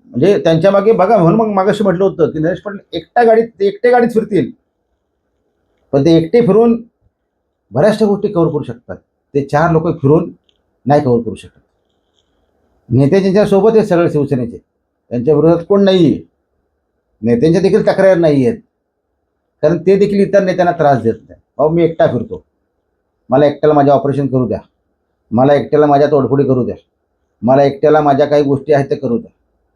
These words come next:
आणि सातकरगाव जिल्हा परिषद मतदारसंघ हा आता मधल्या काळात त्याच्यावर बऱ्याचशा आपण चर्चा केलेल्या आहेत. तिथं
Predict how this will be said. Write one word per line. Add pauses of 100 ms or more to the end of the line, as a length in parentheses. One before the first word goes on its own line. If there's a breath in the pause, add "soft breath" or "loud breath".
(720)
आणि
सातकरगाव
जिल्हा
परिषद
मतदारसंघ
हा
आता (680)
मधल्या
काळात
त्याच्यावर
बऱ्याचशा
आपण
चर्चा
केलेल्या
आहेत.
तिथं